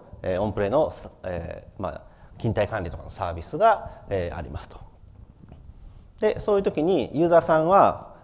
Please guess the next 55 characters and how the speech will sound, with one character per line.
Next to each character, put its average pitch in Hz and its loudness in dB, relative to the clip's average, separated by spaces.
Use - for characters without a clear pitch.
ま 123 2
あ、 - 2
自 107 2
分 107 2
の 98 2
マ 92 0
シ 98 -6
ン、 82 -10
ネ 101 -4
ッ 92 -4
ト - 0
ワ 98 6
ー - -10
ク 95 -2
内 90 -4
の、 190 2
社 151 -4
内 123 2
の 98 -2
ネ 101 -4
ッ - -
ト 123 -2
ワ 113 -2
ー - -14
ク 127 -4
内 143 -2
の 160 -4
マ 107 -2
シ 107 -10
ン 98 -8
か 113 -6
ら、 175 0
え 117 0
ー、 107 2
ア 113 4
イ 117 4
デ 117 0
ィ - -2
ー - -12
パ 107 0
ス - -8
ワ 90 2
ー - -2
ド 95 -2
を 175 2
オ 113 -2
ン 113 -4
プ - -4
レ 110 4
の 95 -2
サ 98 0
ー 90 4
ビ 82 -6
ス 113 -8
に、 160 -4